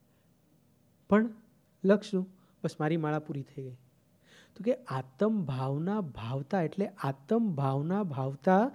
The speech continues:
આત્મા ભાવમાં સ્થિર થવાનું છે, એ જ લક્ષ્ય ચૂકાઈ જાય છે.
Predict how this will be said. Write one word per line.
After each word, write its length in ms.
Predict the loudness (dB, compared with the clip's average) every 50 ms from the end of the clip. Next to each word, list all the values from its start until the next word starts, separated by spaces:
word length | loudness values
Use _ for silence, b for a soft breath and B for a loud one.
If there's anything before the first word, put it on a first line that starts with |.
| b b b b b b b b _ _ 4
આત્મા 520 | 6 6 6 6 2 0 6 8 8 8
ભાવમાં 600 | 8 8 6 8 10 10 10 10 8 8 6 6
સ્થિર 520 | 4 2 -4 -14 -16 -2 8 10 12 12 12
થવાનું 480 | 10 8 8 10 10 8 8 6 6
છે, 340 | 6 6 6 6 6 4 b b b b b b _ 4
એ 100 | 4 4
જ 60 | 6
લક્ષ્ય 260 | 4 2 0 -2 -6 -12
ચૂકાઈ 280 | -12 -8 -6 -6 -6 -6
જાય 140 | -8 -10 -12
છે. 180 | -14 -20 -20